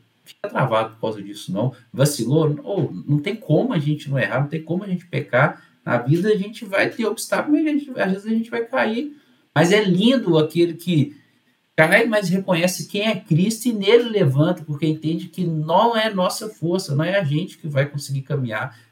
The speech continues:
mas é Cristo. Então, acho que é muito dessa linha, né? Como que tá a sua vida? Como que tá a sua busca diária com Cristo? E pode ter certeza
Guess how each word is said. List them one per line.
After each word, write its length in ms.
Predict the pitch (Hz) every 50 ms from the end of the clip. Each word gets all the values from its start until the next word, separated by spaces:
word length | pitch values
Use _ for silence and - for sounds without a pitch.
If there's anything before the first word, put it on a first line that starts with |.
| _ _
mas 240 | - 110 110 110 117
é 80 | 139 147
Cristo. 640 | - - - 127 135 147 147 143 - - 90 - - _ _ _ _ -
Então, 220 | - 92 - 117 113
acho 240 | 120 127 - - -
que 220 | 143 135 - - - _ -
é 80 | 110
muito 220 | 107 110 120 123 -
dessa 300 | 117 127 135 - - 123
linha, 300 | 104 101 101 98 101 98
né? 260 | 95 95 98 98 - - _ _ _ _ _ _
Como 220 | - 175 196 196 -
que 100 | - -
tá 140 | - 110
a 40 | 107
sua 220 | - - 113 95 90
vida? 240 | - 92 92 87
Como 240 | - - 131 135 151
que 80 | - -
tá 100 | - 131
a 40 | -
sua 180 | - 143 120
busca 460 | 95 95 101 113 143 - - - 120
diária 320 | 113 107 107 98 98 101 104
com 240 | - - 104 95 -
Cristo? 400 | - - 190 190 185 185 - -
E 40 |
pode 300 | - - - 135 123 120
ter 140 | - - 123
certeza 920 | - - - 160 - - - - - 127 135 135 131 120 101 104 101 95